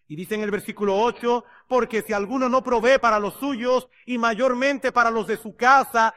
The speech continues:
y el foco de atención primario son los padres, ese hombre ha negado la fe y es peor que un incrédulo".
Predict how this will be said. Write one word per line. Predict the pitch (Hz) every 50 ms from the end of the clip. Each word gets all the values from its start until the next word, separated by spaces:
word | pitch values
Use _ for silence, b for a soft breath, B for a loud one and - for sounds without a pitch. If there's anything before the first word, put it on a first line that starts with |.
| B B B
y | 233 240 240
el | 214 208 -
foco | - 247 269 311 - 285 285
de | 254 262
atención | 240 - 226 220 208 - 254 285 269
primario | 214 240 233 262 277 277 240 233
son | - - 285 311 285
los | 254 214 -
padres, | - 233 233 247 226 220 190 196 208 - - _ _ _ _ _ _ _ _ _ _ _ _ _ _ _ _ _ _ _ _ _ _ _ -
ese | 165 165 - 208 208
hombre | 220 226 226 208 208 208
ha | 208
negado | 208 208 196 208 208 214 202
la | 185 175
fe | - 208 196
y | 190 196
es | -
peor | - - 190 190 190 185
que | 190 190
un | 185
incrédulo". | 180 170 - 165 175 170 156 139 127 123